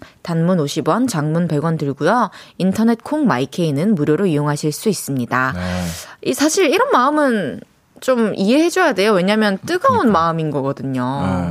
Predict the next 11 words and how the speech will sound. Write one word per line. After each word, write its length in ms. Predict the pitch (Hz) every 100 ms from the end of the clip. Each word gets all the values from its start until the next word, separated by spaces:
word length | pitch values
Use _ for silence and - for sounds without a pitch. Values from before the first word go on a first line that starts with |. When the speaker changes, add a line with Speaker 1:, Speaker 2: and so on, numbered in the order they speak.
| 85
Speaker 2:
네. 60 | 85
Speaker 1:
뭔지 240 | 160 165
아시죠? 460 | 160 143 139 123 165
Speaker 2:
그쵸, 240 | - -
그쵸. 340 | - - 80 78 - - -
Speaker 1:
어. 160 | - 120
Speaker 2:
이게 80 | 262
너무 380 | 254 247 175 -
진심이라 580 | 175 190 185 196 185
생긴 240 | 170 160 139
일들이죠. 460 | 101 87 85 78